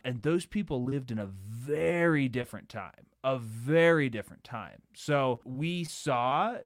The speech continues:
this week that some people, you know, ha-, still in their, you know, thirties and forties have the attachment around their parents, right? How do I deal with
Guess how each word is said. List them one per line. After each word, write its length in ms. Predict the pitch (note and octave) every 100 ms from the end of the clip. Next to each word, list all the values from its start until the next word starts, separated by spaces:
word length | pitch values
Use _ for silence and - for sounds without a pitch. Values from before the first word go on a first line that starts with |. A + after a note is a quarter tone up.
| _
this 240 | A#2 C3+ -
week 480 | A2 C3+ G#3+ - B2
that 260 | B2 A2+
some 260 | - C#3 B2+
people, 640 | B2+ B2 B2+ A#2+ A#2+ A2 _ -
you 140 | A#2+ A2+
know, 240 | A#2+ D3 G#2
ha-, 220 | C3 - -
still 640 | - - C3 C3+ D3 D3
in 200 | C3 C3+
their, 200 | C#3+ D3 C3
you 120 | C3+ C3
know, 100 | C#3
thirties 400 | - A#2+ C#3+ D#3+
and 140 | E3
forties 360 | D#3 G3+ G3+ -
have 480 | - A#2+ C3+ D3 - _ _ _ -
the 140 | E3
attachment 640 | F3+ F3+ G3 C4 - G#2 -
around 880 | A#2+ A#2+ A#2 A2+ A#2+ C3+ D3+ - - _ _ _ _ _ _ _ _ -
their 120 | B2+
parents, 540 | C#3 F3 C#4 - -
right? 260 | C3 D3+ F3
How 180 | - D3
do 100 | E3+
I 220 | E3+ D#3+ - B2+
deal 280 | C3 D3+
with 240 | E3 D#3